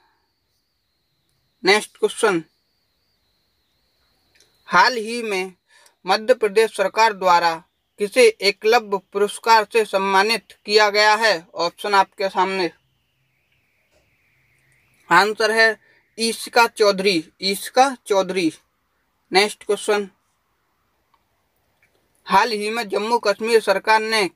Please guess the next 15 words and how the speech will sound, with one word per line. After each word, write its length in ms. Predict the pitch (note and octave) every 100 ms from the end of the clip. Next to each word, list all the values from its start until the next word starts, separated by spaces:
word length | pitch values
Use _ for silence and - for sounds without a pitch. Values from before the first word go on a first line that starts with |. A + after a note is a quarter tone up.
| _
किस 220 | A#3+ -
उत्पादक 600 | - - _ F#3+ G3 A3 - _ _ _ _
के 120 | A3 G#3+
लिए 320 | G#3+ G#3+ G3+ G#3+
ई 140 | A#3
नीलामी 640 | A3 G#3+ G#3 G#3 A3 A#3 E3+ - _ _ -
पोर्टल 540 | F#3 G3+ A3 A#3+ D#3+ - _ -
लॉन्च 320 | F3 G#3+ G3+
किया 240 | - G#3 G3+
है? 220 | G#3+ D#3+ _ _ _ _ _ _ _ _ _ _ _ _ _ _ _
ऑप्शन 360 | D#3+ E3 - G3+
आपके 320 | G3 - G#3
सामने, 400 | G3 G3 G3 D#3 - _ _ _ _ _ _ _ _ _ _ _ _ _ _ _ _ _ _ _ _ _ -
आंसर 400 | F3+ A3 A3+ A3
है 220 | A3+